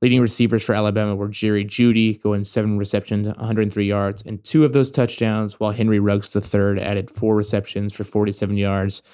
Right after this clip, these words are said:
and the other touchdown. Uh, you know, <sighs> these numbers are big and they're gaudy, but they're not surprising. Alabama is Alabama, and we are Arkansas, as we currently are. Um, but they just outplayed us and were better than us in every facet of the game.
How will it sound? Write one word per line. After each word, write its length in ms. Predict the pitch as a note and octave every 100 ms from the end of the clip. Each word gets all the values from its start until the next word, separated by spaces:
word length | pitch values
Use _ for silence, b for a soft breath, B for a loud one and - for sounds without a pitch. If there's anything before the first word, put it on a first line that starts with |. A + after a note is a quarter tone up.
| b b
and 160 | G#2+
the 160 | G#2 -
other 180 | B2 A2
touchdown. 580 | - F#2+ - G2 G2 A2 B B B B -
Uh, 460 | B2 A2+ A2 - - _
you 100 | G#3+
know, 320 | A3 G#3 - - -
<sighs> 640 | - - _ _ _ -
these 220 | F#3+ F#3+
numbers 320 | F#3 F#3+ E3
are 60 | D3
big 320 | D3 F3+ E3+
and 80 | C#3+
they're 100 | C3
gaudy, 440 | C3 C3+ C3 C3
but 160 | B2+ A#2+
they're 100 | A2+
not 500 | A2 A2+ A2+ A2+ -
surprising. 640 | - B2+ C3+ C3+ G#2+ C3 - _
Alabama 600 | A#2 A2+ A2 A2+ A2 A2+
is 160 | A#2+ A#2
Alabama, 680 | A2+ A2 C3+ D#3+ F3 F#3+ A3+ -
and 160 | A#2+
we 400 | A2 A#2 C3+ F3+ C#4+
are 300 | A#2 A2+ C#3+
Arkansas, 500 | G3+ A3 D3+ B2 A2
as 180 | D2+ G#2+
we 120 | A2 A2+
currently 400 | - A#2 - D3+
are. 360 | F3+ B2 A2+ b b b b -
Um, 380 | A2 G#2+ G#2+ -
but 140 | - A#2
they 100 | A#2
just 260 | A#2+ -
outplayed 460 | B2 B2 - B2 C3
us 180 | C#3+ -
and 160 | A#2
were 120 | G#2+
better 320 | G#2+ A#2 A#2+ B2
than 80 |
us 180 | B2 -
in 100 | A2+
every 440 | F#2 G#2+ A2 A#2 A2
facet 560 | - G#2 G2+ G2+ F#2 -
of 320 | G2+ F#2+ -
the 100 | G2+
game. 400 | G#2 A2 G#2 A2